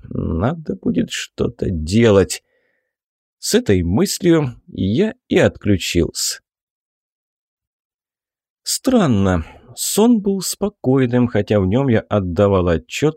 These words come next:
что это именно сон. Мелькали картинки, сменяя друг друга. Я даже не успевал понять, о чём они, да и не больно пытался. Главное, проснулся я уже от голосов. «Так разбудите его!»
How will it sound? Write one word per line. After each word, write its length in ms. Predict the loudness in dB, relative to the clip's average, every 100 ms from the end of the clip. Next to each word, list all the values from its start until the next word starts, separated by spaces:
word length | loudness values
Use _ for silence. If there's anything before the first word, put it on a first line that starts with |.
| -6
что 240 | -6 0
это 200 | 0 0 -4 -4
именно 480 | -4 -2 0 0
сон. 560 | -2 -4 0 2 2 0 -6 -20 _ _
Мелькали 560 | -6 -6 -4 -2 0 0
картинки, 680 | 0 -2 -2 -2 -2 -2 -4
сменяя 540 | -2 -2 0 0 0
друг 360 | 0 0 -2 -2
друга. 520 | -2 0 2 0 -2 -8
Я 260 | -4 -2
даже 320 | 0 -2 -2 -2
не 180 | 0
успевал 540 | 0 -2 -2 2 2 2
понять, 560 | 0 -2 0 0 0
о 120 | -4 -6
чём 340 | -2 0 2
они, 280 | 2 0 -2 _ _ -14
да 280 | -8 -4 -2
и 200 | -2 0
не 160 | 0
больно 400 | 0 0 2 2
пытался. 720 | 2 -2 -2 -6 -6 -10 -12 -14 -12
Главное, 680 | -4 0 2 2 0 0 -2
проснулся 720 | -2 -2 -2 -2 -2 0 0
я 200 | 2 2
уже 300 | 2 0 0
от 100 | -2
голосов. 840 | -2 0 0 -2 -2 -2 -2 -8 _ _ _ _ _ _ _
«Так 280 | -4 -4 -2
разбудите 960 | 2 2 2 -2 -2 0 0 0 0 -2
его!» 640 | 0 2 2 2 0 -4